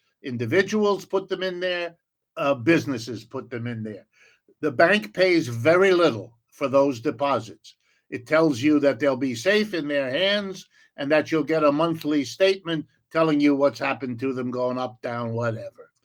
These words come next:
They then take your deposited money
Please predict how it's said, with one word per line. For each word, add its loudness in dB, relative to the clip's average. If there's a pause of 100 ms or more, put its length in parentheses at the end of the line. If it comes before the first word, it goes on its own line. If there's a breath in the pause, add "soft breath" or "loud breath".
(560)
They 6
then 4
take 0
your 4
deposited -2
money 0